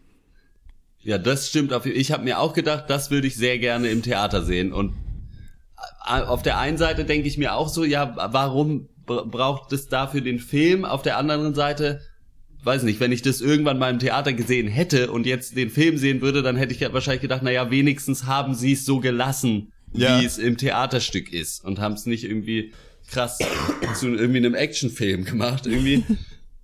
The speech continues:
Speaker 1: Aber das, ja, ich weiß es auch nicht, ist so ein bisschen komisch, weil dieses, also das Theaterstück ist halt der Hammer, so, das ist halt mega cool geschrieben und die Dialoge sind super, sch-, ja, eigentlich schön und frisch die meiste Zeit. Manche,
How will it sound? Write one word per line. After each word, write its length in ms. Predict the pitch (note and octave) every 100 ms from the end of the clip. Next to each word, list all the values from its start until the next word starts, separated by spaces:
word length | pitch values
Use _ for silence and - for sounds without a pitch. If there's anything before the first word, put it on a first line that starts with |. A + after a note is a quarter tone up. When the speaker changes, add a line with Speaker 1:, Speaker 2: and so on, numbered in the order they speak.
| - -
Speaker 1:
Aber 440 | C3+ D3 D3 - -
das, 240 | D3+ D3+ - - - - -
ja, 460 | C#3+ D#3 E3 C#3+ C3
ich 140 | C3+
weiß 220 | D#3+ F3+ E3+
es 60 |
auch 100 | F3
nicht, 100 | F#3
ist 120 | E3+
so 80 | E3
ein 40 | F3+
bisschen 300 | F#3+ F#3+ F3+
komisch, 400 | F#3 G#3 E3+ D3+
weil 160 | C#3+
dieses, 600 | C3+ C#3+ C#3 - - - -
also 200 | - A#2+ A#2+
das 300 | A#2+ - -
Theaterstück 680 | C#3+ A#2 D3 D3+ - C#3
ist 160 | B2+ A#2+
halt 200 | B2 G#2
der 180 | A#2 A2
Hammer, 340 | A#2+ F#2+ D2
so, 140 | E2 F#2
das 160 | F2+
ist 100 | G#2+
halt 160 | A#2 F#2+
mega 420 | A#2 C#3+ D3 C3+ C3+
cool 140 | C#3+ C3
geschrieben 640 | C3 - A#2 A2 A2 A2 - - -
und 180 | A2
die 100 | A2+
Dialoge 560 | G#2+ A#2 A2+ B2 C3+ C3
sind 320 | A2+ A#2+ - -
super, 720 | F#2 B2 C#3 D3+ C3 - - - -
sch-, 480 | - - - - - -
ja, 240 | G2+ A2 G#2+
eigentlich 300 | A2 A2+ -
schön 300 | D#3+ F3 F3
und 100 | C3+
frisch 320 | - F#3+ -
die 80 | C#3+
meiste 280 | C#3 C#3
Zeit. 220 | B2+ C#3 B2
Manche, 460 | C3+ C#3 D3 -